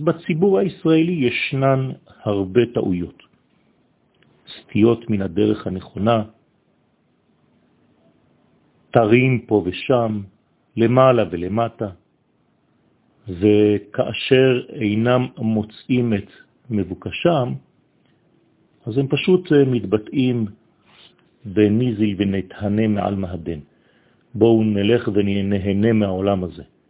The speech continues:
לפחות שיהיה לנו משהו רלוונטי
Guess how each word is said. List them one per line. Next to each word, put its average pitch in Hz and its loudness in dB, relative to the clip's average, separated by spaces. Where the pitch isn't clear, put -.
לפחות 120 -2
שיהיה 104 0
לנו 101 2
משהו 110 -2
רלוונטי 98 0